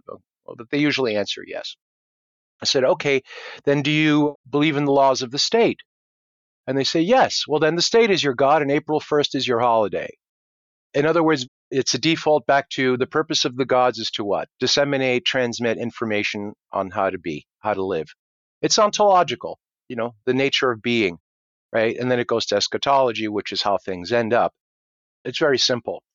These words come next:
So the atheist is basically telling you they get their law from the state, and that's their God. It's a default thing. And by the way, when you look at all the state buildings, don't they have a statue of a god or something on top of the dome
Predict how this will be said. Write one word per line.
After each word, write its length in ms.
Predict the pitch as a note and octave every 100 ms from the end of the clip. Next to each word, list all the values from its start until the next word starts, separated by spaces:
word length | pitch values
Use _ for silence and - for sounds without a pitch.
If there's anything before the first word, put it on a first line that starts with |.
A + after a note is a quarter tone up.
| -
So 160 | F3+
the 140 | E3+ F3+
atheist 400 | B3 G#3 F3+ D3+
is 80 |
basically 580 | - D3 D#3 D3+ - C3
telling 400 | - C#3+ F3+ C3
you 240 | G2+ G2+ A2+ _ _ _ _ _ _ -
they 100 | C#3+
get 220 | D#3 -
their 140 | D3
law 280 | C3+ B2 B2
from 540 | B2 - A2+ G#2+ A2 G#2 _ _ _
the 80 | -
state, 420 | - G2+ E2+ D#2 - _ _ _
and 140 | G#2+
that's 200 | G#2 -
their 160 | - G2
God. 220 | F2+ - -
It's 180 | G#2+
a 40 | D#3
default 420 | D#3+ D#3 B2+ A2+
thing. 160 | A2 G3
And 120 | F3
by 140 | A#3+
the 100 | G#3
way, 180 | D#3+ A3+
when 140 | C3+
you 100 | B2
look 160 | E3 -
at 60 | E3
all 100 | D#3+
the 80 |
state 280 | - E3+ -
buildings, 360 | D3 B2 G#2+ -
don't 140 | C#3+
they 120 | E3
have 180 | D#3+ D#3+
a 80 | C#3 -
statue 480 | - B2+ C#3+ - E3
of 100 | C3
a 80 | G2+
god 280 | A2+ C#3+
or 60 | E3+
something 340 | E3+ E3 F3
on 100 | D#3+
top 240 | D3+ D#3+ E3
of 120 | D#3
the 80 | D3
dome 280 | D#3 F#3